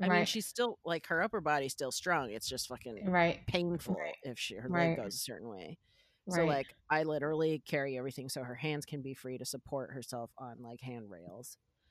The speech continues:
Speaker 1: And then once
Speaker 2: Oh.
Speaker 1: she's on flat ground, it's fine. If she keeps her legs straight and doesn't, like, turn a certain way, she's, she, she can, like, walk.
Speaker 2: Okay.
Speaker 1: But it's, like, the transition getting from seated to standing or standing to seated or certain,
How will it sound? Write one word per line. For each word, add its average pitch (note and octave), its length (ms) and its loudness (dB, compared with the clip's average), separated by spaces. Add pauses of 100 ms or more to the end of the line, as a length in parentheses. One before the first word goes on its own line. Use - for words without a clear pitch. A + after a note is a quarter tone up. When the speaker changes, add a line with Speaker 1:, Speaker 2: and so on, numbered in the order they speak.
(440)
Speaker 1:
And F3+ 100 6
then F#3+ 160 8
once A3+ 200 6
Speaker 2:
Oh. - 20 4
Speaker 1:
she's G#3 200 4
on D#3+ 140 2
flat D#3+ 320 4
ground, F3+ 360 4
it's A2 180 -6
fine. D3+ 300 0
If A2 100 -8
she D3 120 -4
keeps D#3 260 -6
her C#3+ 100 -4
legs C3+ 300 -4
straight F#3 360 0
and C3+ 160 -6
doesn't, C3+ 420 -4
like, C3+ 260 -8
turn C#3 280 -6
a C3+ 60 -6
certain D3 300 -6
way, F3 200 -2
she's, D3 440 -4
she, - 280 -2 (220)
she C#3 260 -6
can, - 220 -8
like, C#3 200 -4
walk. B2 480 -6 (1120)
Speaker 2:
Okay. E3 360 6
Speaker 1:
But - 60 -16 (440)
it's, - 280 -2
like, D3 240 -2
the D3+ 100 0
transition D3 680 -2
getting B2+ 260 -8
from C3 180 -10
seated C#3 420 -6
to B2+ 60 -10
standing D#3+ 420 -4
or B2+ 60 -6
standing C3 380 -6
to A#2 60 -10
seated D#3 680 0 (140)
or C3 220 -6
certain, D3 600 -4